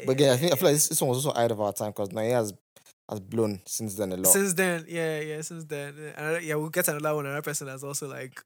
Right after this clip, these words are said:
Speaker 2: taken more steps forward as well. Then we did this monogamy for me. So talking about, um, you know, relationship expressions, right? We talked about polygyny, polyandry.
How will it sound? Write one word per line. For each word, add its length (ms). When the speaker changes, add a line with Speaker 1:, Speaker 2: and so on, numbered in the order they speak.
Speaker 2:
taken 480
more 240
steps 300
forward 300
as 180
well. 200
Then 120
we 80
did 120
this 160
monogamy 540
for 220
me. 240
So 120
talking 280
about, 500
um, 600
you 120
know, 300
relationship 460
expressions, 640
right? 340
We 80
talked 200
about 160
polygyny, 840
polyandry. 760